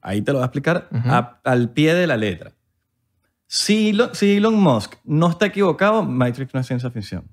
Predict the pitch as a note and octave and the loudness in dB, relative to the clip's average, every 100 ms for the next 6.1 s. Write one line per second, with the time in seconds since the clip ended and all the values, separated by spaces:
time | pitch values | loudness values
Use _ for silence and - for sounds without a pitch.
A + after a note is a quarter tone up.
0 | - A#2+ C3+ F#3 - _ - G2+ A2+ A#2+ | -6 0 0 0 -4 _ -12 -4 -4 -2
1 | G2+ F#2+ F2+ - _ G#2+ G#2+ - A2+ B2 | -4 -4 -6 -10 _ -2 -2 -2 -6 -6
2 | G#2+ F#2 F2 D#2+ _ G2+ G#2 G#2 - A2 | -8 -8 -10 -10 _ -12 -8 -8 -8 -8
3 | - C3+ C3 B2 G#2+ F2+ D2 _ _ _ | -2 -2 -2 -4 -4 -8 -10 _ _ _
4 | _ _ _ _ _ _ _ _ _ - | _ _ _ _ _ _ _ _ _ -20
5 | - _ - - A#2+ C#3 B2+ A#2+ F#2+ E2+ | -20 _ -12 -6 -4 -2 -2 -2 -6 -8
6 | - | -16